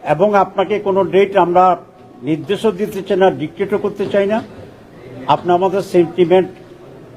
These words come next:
অবশ্যই আজকে প্রকাশ পেয়েছে, আপনি বুঝেছেন। এর মাঝে ডিসেম্বর to এপ্রিল একটা সুইটেবল টাইমে আপনি একটা ডেট দিলেই জনমনে যে এখন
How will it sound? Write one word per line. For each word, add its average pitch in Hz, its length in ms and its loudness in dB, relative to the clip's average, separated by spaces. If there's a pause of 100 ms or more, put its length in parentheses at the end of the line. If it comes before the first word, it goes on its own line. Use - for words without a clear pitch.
(200)
অবশ্যই 185 460 2
আজকে 170 220 -4 (220)
প্রকাশ 170 320 -2
পেয়েছে, 175 300 0
আপনি 156 140 -4 (100)
বুঝেছেন। 214 380 -2 (760)
এর 202 180 2
মাঝে 208 200 0 (120)
ডিসেম্বর 185 420 -2
to 175 60 2 (120)
এপ্রিল 247 320 0 (680)
একটা - 180 0 (280)
সুইটেবল 185 420 2 (180)
টাইমে 185 320 2 (1000)
আপনি 170 260 -2 (1000)
একটা 160 160 0 (140)
ডেট 202 180 4 (120)
দিলেই 233 280 4 (680)
জনমনে 175 460 2
যে 165 100 -4
এখন 180 160 -2